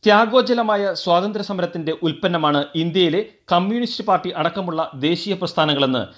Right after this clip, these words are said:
സി പി എം പോളിറ്റ് ബ്യൂറോ അംഗം എം എ ബേബി. ബ്രിട്ടീഷുകാരുടെയും അവരുടെ കൂട്ടാളികളുടെയും അതിരൂക്ഷമായ അടിച്ചമർത്തൽ നേരിട്ടുകൊണ്ടാണ് കമ്മ്യൂണിസ്റ്റുകാരും മറ്റ് ദേശീയ പ്രസ്ഥാനങ്ങൾക്കൊപ്പം പോരാടിയതെന്ന്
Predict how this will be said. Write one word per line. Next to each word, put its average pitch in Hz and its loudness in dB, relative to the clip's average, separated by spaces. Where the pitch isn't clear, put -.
സി 196 -2
പി 220 0
എം 220 -2
പോളിറ്റ് 190 0
ബ്യൂറോ 165 4
അംഗം 135 0
എം 160 0
എ 151 4
ബേബി. 120 0
ബ്രിട്ടീഷുകാരുടെയും 214 2
അവരുടെ 190 2
കൂട്ടാളികളുടെയും 180 0
അതിരൂക്ഷമായ 185 -2
അടിച്ചമർത്തൽ 165 -4
നേരിട്ടുകൊണ്ടാണ് 151 2
കമ്മ്യൂണിസ്റ്റുകാരും 180 0
മറ്റ് 156 -4
ദേശീയ 165 -2
പ്രസ്ഥാനങ്ങൾക്കൊപ്പം 165 0
പോരാടിയതെന്ന് 156 2